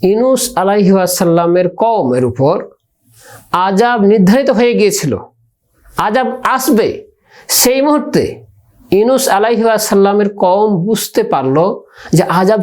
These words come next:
চলে আসছে, তখন তারা আল্লাহ রাব্বুল আলামিনের কাছে ক্ষমা চাইল।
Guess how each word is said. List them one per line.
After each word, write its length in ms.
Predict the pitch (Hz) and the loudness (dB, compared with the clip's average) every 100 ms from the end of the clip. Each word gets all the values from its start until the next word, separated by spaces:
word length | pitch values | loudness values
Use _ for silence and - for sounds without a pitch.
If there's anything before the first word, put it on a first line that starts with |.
| - | 0
চলে 220 | 226 247 | 2 2
আসছে, 540 | 240 - - - - - _ _ _ _ _ _ - | 2 -2 -2 -2 -4 -12 _ _ _ _ _ _ -6
তখন 380 | 147 196 196 | -4 0 0
তারা 200 | 185 151 | 0 -2
আল্লাহ 320 | - 160 180 165 | -2 0 0 0
রাব্বুল 320 | 143 143 - | -2 -2 -2
আলামিনের 520 | 131 131 135 160 170 | 0 0 2 2 0
কাছে 280 | - 135 165 | -2 -4 -2
ক্ষমা 380 | 160 - 180 208 | -2 0 0 0
চাইল। 340 | 208 147 117 | 0 0 -2